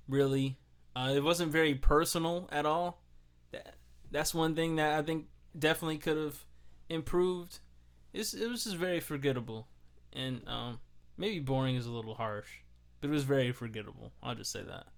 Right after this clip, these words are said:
I remember listening to it, but I can't remember any highlights. I listened to it twice, I think right after the last podcast. And it was just,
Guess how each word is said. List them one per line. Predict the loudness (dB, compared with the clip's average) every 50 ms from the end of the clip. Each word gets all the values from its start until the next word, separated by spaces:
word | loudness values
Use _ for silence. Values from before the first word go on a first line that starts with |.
| -20 -20 -20 -20 -20 -20 -20 -20 -20 -20 -20 -18 -4 4
I | 6 8
remember | 8 8 8 8 6 6 6 6 4
listening | 4 2 2 2 0 0 0 -2
to | -4 -4 -2 -2
it, | -2 -2 -2
but | -2 -4 -4 -4 -6 -12 -20 _ _ -20 -20 -20 -20 -20 -20 -20 -16 -8 -6
I | -4
can't | 0 2 2 2 2 2
remember | 0 2 2 2 2 2 2
any | 2 2 0 0
highlights. | 0 2 2 2 4 2 2 2 0 -2 -2 -4 -6 -8 -8 -10 -18 -20 -20 -20 _ -10 -4
I | -2
listened | 0 0 0 0 4
to | 4 4
it | 4 6
twice, | 6 8 8 8 8 6 4 2 0 -4 -6 -8 -12 -20 -20 -20 -20 -20 -20 -20 -20 -20 -20 -20 -12 -6
I | -4
think | 0 2 2 2 0 -4 -12 -20 -12 -2
right | 4 6 8 8 8
after | 8 6 4 4 2 2
the | 4 4
last | 4 4 4 4 2 2 4 4
podcast. | 4 4 4 0 -4 -4 -4 -4 -6 -8 -10 -14 -16 -16 -18 -12 -8
And | -6 -4
it |
was | -4 -4 -6
just, | -6 -6 -6 -6 -8